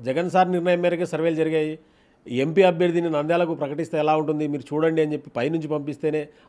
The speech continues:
ఆ సర్వేలు జరిగాయి. ఆ సర్వేలలో మేము కూడా మరి దానికి ఆన్సర్ చేయడం జరిగింది. జగన్ సార్ నిర్ణయం చాలా మంచి నిర్ణయము. నంద్యాల ఎంపీ ప్రకటిస్తే ఏడు నియోజకవర్గాల్లో ఉన్నటువంటి ముస్లిం మైనారిటీలకు ఒక ముస్లిం అభ్యర్థి అందుబాటులో ఉండి సేవా కార్యక్రమాలు చేసుకునేదానికి అవకాశం ఉంటుంది.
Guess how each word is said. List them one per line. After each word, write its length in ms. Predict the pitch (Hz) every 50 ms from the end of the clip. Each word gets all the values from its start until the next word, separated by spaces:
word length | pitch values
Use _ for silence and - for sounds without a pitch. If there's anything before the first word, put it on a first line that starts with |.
| -
ఆ 40 | 113 -
సర్వేలు 300 | - - 110 131 156 160
జరిగాయి. 280 | 160 156 160 160 156 156
ఆ 100 | 143 135
సర్వేలలో 420 | - 143 131 143 151 151 156 151
మేము 200 | 143 131 135 151
కూడా 280 | 160 170 175 165 147 - - _ _ _ -
మరి 80 | 117 127
దానికి 220 | 139 135 135 131
ఆన్సర్ 280 | 120 131 143 151 160 147
చేయడం 260 | 151 156 151 151 147
జరిగింది. 440 | 151 147 143 143 139 143 143 139 143 - _ _ _ _ _ -
జగన్ 240 | 104 123 139 165 156
సార్ 180 | 160 170 160
నిర్ణయం 260 | 160 156 151 160 156 131
చాలా 160 | 143 135 147 143
మంచి 260 | 127 123 127 135 160
నిర్ణయము. 520 | 180 175 156 160 160 151 147 151 147 143 - - _ _ _ _ _ -
నంద్యాల 280 | 110 123 143 165 170 175
ఎంపీ 320 | 165 151 147 151 147 185
ప్రకటిస్తే 680 | 180 160 156 139 143 151 147 - - 156 147 123 - - _ _ _ _ _ _ -
ఏడు 260 | 110 123 160 190 202
నియోజకవర్గాల్లో 560 | 196 196 190 185 185 185 180 175 175 175 175
ఉన్నటువంటి 320 | 165 165 165 160 165 156 151
ముస్లిం 380 | 143 143 - - 185 196 180
మైనారిటీలకు 640 | 160 160 160 160 165 160 139 160 156 151 139 151 151
ఒక 100 | 135 131
ముస్లిం 380 | 131 131 131 - - 190 185 170
అభ్యర్థి 520 | 156 143 160 160 151 147 160 151 143 139 - - _ _ -
అందుబాటులో 500 | - 143 160 170 175 175 170 160 165 165
ఉండి 200 | 156 156 156 156
సేవా 260 | 151 - 147 143 165 170
కార్యక్రమాలు 560 | 143 165 160 156 143 156 151 151 143 - 143
చేసుకునేదానికి 540 | 151 147 - 156 160 151 143 139 143 135 131
అవకాశం 460 | 127 135 131 151 151 135 - 151 135
ఉంటుంది. 420 | 131 127 135 139 139 135 131 131